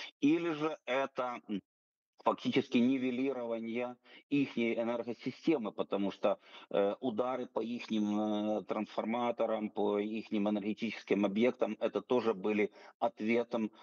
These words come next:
на, м, уничтожение наших, э, м, э, энергетических возможностей, на то, что мы отключаем электроэнергию, а при этом они живут в роскоши. Это тоже необходимо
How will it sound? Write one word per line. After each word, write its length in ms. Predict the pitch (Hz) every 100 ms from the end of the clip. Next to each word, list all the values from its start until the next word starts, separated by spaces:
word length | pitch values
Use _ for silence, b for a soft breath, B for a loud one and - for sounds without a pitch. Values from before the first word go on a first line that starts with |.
| B
на, 480 | - 110 107 110 107 110
м, 500 | 104 98 98 101 101
уничтожение 880 | 113 113 - - 101 113 120 113 107
наших, 600 | 110 117 110 - 95 - -
э, 260 | 98 98 98 B B B -
м, 240 | 101 98
э, 280 | 101 101 101
энергетических 840 | 120 117 107 110 117 110 - 110 -
возможностей, 920 | 101 113 123 123 113 104 - 101 101
на 320 | 101 107 107 98
то, 180 | 123 113
что 220 | - 110
мы 260 | 110 113 110
отключаем 800 | - 104 107 - 110 107 104
электроэнергию, 800 | 101 101 - 107 107 113 113 107 101
а 40 |
при 180 | - 107
этом 260 | 110 107 101 B B _
они 360 | 104 107 113 107
живут 440 | 107 98 104 98
в 100 | 98
роскоши. 540 | 117 131 - 117 - 107
Это 220 | 120 120
тоже 520 | - 131 131 123 127 - b b _
необходимо 840 | 113 127 123 - 107 107 120 110